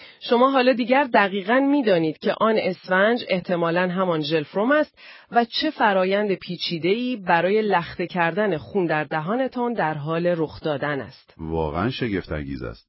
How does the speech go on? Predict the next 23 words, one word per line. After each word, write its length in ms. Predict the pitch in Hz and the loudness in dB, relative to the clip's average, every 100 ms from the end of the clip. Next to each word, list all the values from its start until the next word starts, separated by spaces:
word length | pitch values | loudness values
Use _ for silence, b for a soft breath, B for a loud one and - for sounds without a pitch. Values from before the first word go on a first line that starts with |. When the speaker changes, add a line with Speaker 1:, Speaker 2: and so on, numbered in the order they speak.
| _ _ | _ _
Speaker 1:
و 440 | 196 247 277 311 359 | 0 2 4 2 2
یک 180 | 262 247 | 0 0
نکته 460 | 202 170 - 190 208 | -2 -2 0 0 2
قابل 420 | 175 147 151 147 | 2 0 0 -2
تأمل 720 | - 160 143 143 147 185 226 | -4 -6 -4 -4 -2 -2 0
برای 340 | 180 143 156 160 | 0 0 0 -2
پایان 640 | - 170 143 151 202 196 | -2 -4 -2 -2 -2 -2
بحث. 360 | 147 139 139 - - b b b b | -2 -4 -6 -14 -20 b b b b
سرجیسل 720 | - 262 240 220 233 294 302 302 | -2 2 2 2 -2 4 4 4
از 160 | 190 180 | 0 -2
سلولوز 540 | - 175 165 175 190 | -2 2 2 2 0
گیاهی 480 | 214 175 165 143 165 | -2 0 0 0 -2
ساخته 360 | - 254 - 247 | 0 0 0 -4
شده 400 | - 214 214 214 | 0 0 2 2
و 220 | 185 156 | 2 0
بنووکس 920 | 135 185 233 247 214 214 196 190 - - | 2 0 4 4 4 4 4 0 -10 -6
از 240 | 175 160 156 | -2 0 0
موم 260 | 151 156 | 0 0
زنبور 460 | 147 143 127 131 135 | 0 -2 -4 -4 -4
عسل 520 | 117 156 - 156 104 - b b b | -4 -6 -4 -4 -4 -14 b b b
به 100 | 196 | 0
دست 360 | 160 147 135 160 | 2 0 -4 -6
می‌آید. 420 | 143 131 123 107 | -4 -4 -8 -10